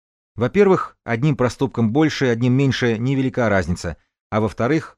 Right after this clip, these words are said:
волка боятся". Забава подняла брови, задумчиво разглядывая бывшего начальника службы безопасности. "Вы такой, каким я вас и представляла. Не пугайтесь, это похвала". "Не сомневаюсь", наклонил голову Ромашин.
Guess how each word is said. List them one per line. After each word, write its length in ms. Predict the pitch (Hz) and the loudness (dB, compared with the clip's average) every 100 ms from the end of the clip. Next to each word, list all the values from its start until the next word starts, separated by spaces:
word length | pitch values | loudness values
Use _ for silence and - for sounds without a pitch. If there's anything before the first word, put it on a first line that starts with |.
| - | -14
волка 380 | 92 139 139 127 | -4 -2 -2 -2
боятся". 640 | 123 139 135 127 113 98 _ _ _ _ _ _ - | 0 0 -2 -2 -4 -4 _ _ _ _ _ _ -16
Забава 540 | 78 90 80 95 80 | -8 -4 -2 -2 -4
подняла 400 | 82 85 85 80 | -6 -6 -4 -4
брови, 380 | 82 113 113 98 _ _ _ | -2 0 0 -2 _ _ _
задумчиво 600 | 92 107 143 135 - 117 | -4 -2 0 0 0 0
разглядывая 640 | 113 98 113 120 101 101 98 | 0 0 0 0 0 0 0
бывшего 480 | 85 117 - 95 90 | -2 -4 -4 -4 -2
начальника 520 | 92 - 104 95 90 | -2 -2 -2 -2 -4
службы 360 | - 104 90 | -6 -6 -4
безопасности. 800 | 92 90 98 92 85 80 - 73 _ _ _ _ _ _ _ | -4 -4 -4 -6 -6 -10 -12 -16 _ _ _ _ _ _ _
"Вы 160 | 90 110 | -6 -6
такой, 400 | - 104 139 139 | -6 -8 -4 -4
каким 420 | - 98 - 123 | -4 -8 -4 -2
я 200 | 101 110 | -2 -2
вас 220 | 110 - | -4 -6
и 100 | - 98 | -10 -10
представляла. 760 | 98 - - 98 92 78 73 - _ _ - | -8 -10 -8 -6 -6 -6 -10 -16 _ _ -4
Не 120 | 175 | -4
пугайтесь, 560 | 170 131 90 78 87 - | -2 -2 -4 -4 -12 -12
это 200 | 117 120 | -10 -8
похвала". 520 | - - 110 85 71 _ _ _ _ _ | -6 -6 -6 -8 -12 _ _ _ _ _
"Не 240 | 85 87 117 | -6 -4 -4
сомневаюсь", 720 | - 107 98 80 73 - - _ - | -2 0 0 -2 -8 -12 -20 _ -8
наклонил 520 | 82 - 85 90 90 | -8 -6 -4 -2 -4
голову 320 | 85 85 82 | -4 -6 -4
Ромашин. 480 | 82 80 76 71 | -4 -4 -6 -10